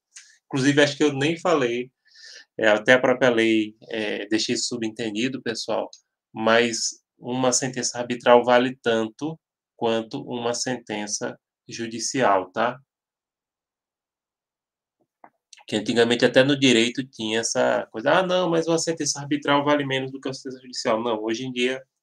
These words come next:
é igual. Parágrafo único do artigo mencionado, ou seja, do vinte e seis, regula,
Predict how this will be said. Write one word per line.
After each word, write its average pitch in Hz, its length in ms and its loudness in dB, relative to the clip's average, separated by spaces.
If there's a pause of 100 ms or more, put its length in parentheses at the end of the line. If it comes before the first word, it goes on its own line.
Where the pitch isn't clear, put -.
(160)
é - 40 -10
igual. 110 400 0 (2750)
Parágrafo 160 580 8
único 127 360 -4
do 117 160 2
artigo 107 400 -4
mencionado, 101 880 -4 (360)
ou - 80 -20
seja, 98 300 -14
do 101 140 -12
vinte 107 160 -14
e - 40 -6
seis, 120 460 -2
regula, 131 640 2